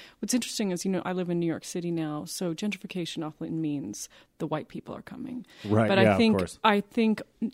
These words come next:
Speaker 1: in Colorado and in many places, it means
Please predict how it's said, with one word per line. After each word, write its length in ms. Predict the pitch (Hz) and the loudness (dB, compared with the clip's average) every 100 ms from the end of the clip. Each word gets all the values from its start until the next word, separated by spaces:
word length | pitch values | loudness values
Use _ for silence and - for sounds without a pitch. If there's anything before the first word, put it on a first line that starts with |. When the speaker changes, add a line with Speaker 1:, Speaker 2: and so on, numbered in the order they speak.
| - | -2
Speaker 1:
in 680 | 220 190 185 180 175 - - | 0 2 2 0 -2 -6 -10
Colorado 1120 | - 208 196 175 175 175 180 165 160 160 160 - | -6 0 2 2 2 2 2 0 0 -2 -4 -4
and 160 | 175 165 | -2 0
in 100 | 170 | 2
many 160 | 185 | 0
places, 540 | 175 180 - 170 147 - | -2 -4 -4 -4 -6 -8
it 80 | |
means 420 | 180 165 160 156 | -4 0 0 -2